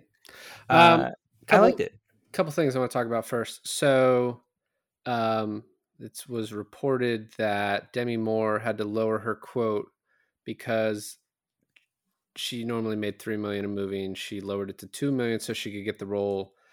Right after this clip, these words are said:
Speaker 2: because Jodie Foster, Linda Hamilton, and Michelle Pfeiffer were all considered for the role.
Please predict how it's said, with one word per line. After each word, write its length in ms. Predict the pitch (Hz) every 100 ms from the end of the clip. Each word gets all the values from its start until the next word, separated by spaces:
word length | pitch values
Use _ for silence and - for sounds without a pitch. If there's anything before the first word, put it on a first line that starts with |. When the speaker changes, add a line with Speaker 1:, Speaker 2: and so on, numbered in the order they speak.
| _ _ -
Speaker 2:
because 720 | 113 - 101 101 101 101 - -
Jodie 320 | - 123 120
Foster, 840 | - 110 107 - - 107 104 98 - _ _
Linda 240 | 113 107
Hamilton, 680 | 101 104 98 - 104 98 101 _ _ -
and 120 | 101
Michelle 260 | 101 113
Pfeiffer 520 | 104 104 101 - 98 95
were 140 | 101
all 160 | 95 95
considered 460 | - 95 95 95
for 100 | -
the 100 | 98
role. 360 | 95 95 95